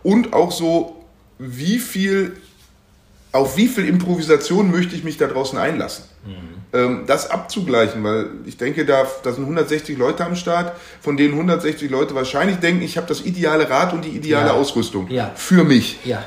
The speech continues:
Speaker 1: So, äh, und der eine merkt's nach einem Kilometer und der andere sagt in Antelope, „Stimmt, hat geklappt.“
Speaker 2: Ja.
Speaker 1: Ähm, hast du, hat dir das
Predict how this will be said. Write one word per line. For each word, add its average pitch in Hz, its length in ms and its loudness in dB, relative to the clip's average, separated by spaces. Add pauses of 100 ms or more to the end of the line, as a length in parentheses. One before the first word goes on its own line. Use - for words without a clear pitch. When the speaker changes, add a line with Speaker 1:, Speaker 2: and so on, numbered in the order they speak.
Speaker 1:
So, 107 460 2
äh, - 20 2
und 135 520 6
der 131 140 8
eine 156 180 4
merkt's 151 340 0
nach 139 160 0
einem 131 160 -6
Kilometer 180 580 4
und 170 160 0
der 151 100 4
andere 170 380 2
sagt 160 240 0
in - 80 -2
Antelope, 156 640 4
„Stimmt, - 420 -2
hat 123 160 -6
geklappt.“ - 540 -2
Speaker 2:
Ja. 107 180 -4 (380)
Speaker 1:
Ähm, 147 500 4 (920)
hast - 400 -4
du, 247 320 4 (2250)
hat 139 200 -2
dir 185 140 2
das 165 460 0